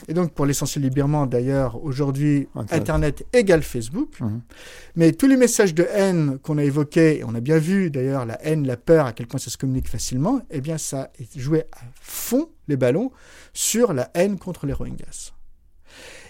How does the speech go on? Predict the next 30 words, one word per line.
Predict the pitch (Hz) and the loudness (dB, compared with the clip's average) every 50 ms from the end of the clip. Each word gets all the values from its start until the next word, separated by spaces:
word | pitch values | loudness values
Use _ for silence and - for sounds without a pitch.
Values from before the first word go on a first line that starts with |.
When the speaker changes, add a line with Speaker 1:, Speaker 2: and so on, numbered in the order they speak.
| - _ - | -10 _ 4
Speaker 1:
Et, | 170 165 156 131 - - - - - - | 6 6 6 6 2 -4 -14 -14 -6 -2
euh, | 135 127 123 120 120 120 120 120 120 - - - - - - - - - - - - - - - | 2 2 4 4 4 2 2 0 -2 -4 -8 -8 -10 -12 -12 -14 -16 -18 -20 -20 -20 -20 -16 -12
je | 151 135 120 139 147 | -12 -10 -6 -4 -2
serais | 143 - - - - 175 160 156 - - | -2 -2 -2 2 4 4 4 4 2 -4
un | 185 208 202 | -4 -2 0
administrateur | 208 202 196 190 175 - - - 165 - 185 165 151 | 0 2 0 0 0 -2 -2 -2 -2 2 2 0 2
de | 143 | 0
Facebook | 131 - - 147 131 123 139 156 143 - - - | -2 -2 -2 -2 -2 -2 -2 -4 -6 -6 -6 -6
aujourd'hui, | 175 147 147 156 147 151 165 151 | -4 -2 -2 -2 0 0 -2 -2
je | 131 | -2
ferais | 120 - - - 113 - - | -4 -8 -8 -12 -12 -12 -12
très | - - - - 190 170 | -14 -6 -2 0 2 2
attention, | 165 160 - 143 135 - - - 151 175 240 269 - _ _ _ _ _ | 2 2 0 -2 -6 -6 -4 -4 -4 -4 -4 -6 -10 _ _ _ _ _
parce | - 135 - | -12 -12 -8
qu'on | - 170 | -6 -6
ne | 160 | -4
sait | - - 156 | -4 -4 -4
pas, | - 165 156 147 131 120 127 - - - | 0 0 0 0 -2 -4 -10 -14 -16 -12
et | 175 123 | -10 -10
ju-, | 107 107 - 165 175 165 | -10 -10 -12 -16 -14 -8
jusqu'où | 127 139 165 - - - - 185 | -4 -4 -4 -4 -4 -4 -2 -2
cette | 165 - - 123 - | -2 -2 -4 -6 -6
histoire | 131 - - 160 139 139 | -6 -2 -2 0 0 2
ira, | 139 131 147 151 135 | 2 2 2 2 2
et | 113 | 2
ben, | 127 117 | 0 -2
j'espère | 107 113 123 - - - 170 160 - - | -4 -4 -4 -4 -2 0 -2 -2 -2 -4
qu'il | - - 131 | -10 -6 -4
y | 131 | -2
ait, | 131 131 123 | -2 -2 -4